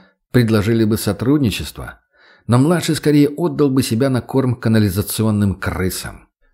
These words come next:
Значит, из специальных клиентов остается только Денисов. Но тот предпочитает научные исторические книги,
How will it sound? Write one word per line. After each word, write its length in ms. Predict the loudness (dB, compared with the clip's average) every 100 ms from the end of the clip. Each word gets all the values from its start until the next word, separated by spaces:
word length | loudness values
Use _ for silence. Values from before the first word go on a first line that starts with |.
| _ _ _ _
Значит, 500 | -2 0 0 2 0
из 200 | 2 -2
специальных 580 | -2 -6 -2 0 0 0
клиентов 400 | 0 2 2 0
остается 460 | -2 0 0 0 -2
только 320 | -2 0 0
Денисов. 720 | 0 2 2 0 -2 -8 -12 _ _ _ _ _
Но 120 | -4
тот 240 | 0 -2 -2
предпочитает 680 | -2 -2 -2 0 0 0 0
научные 560 | 0 0 0 -2 -2
исторические 640 | -2 0 0 2 -2 -2 -4
книги, 460 | -2 -2 -4 -10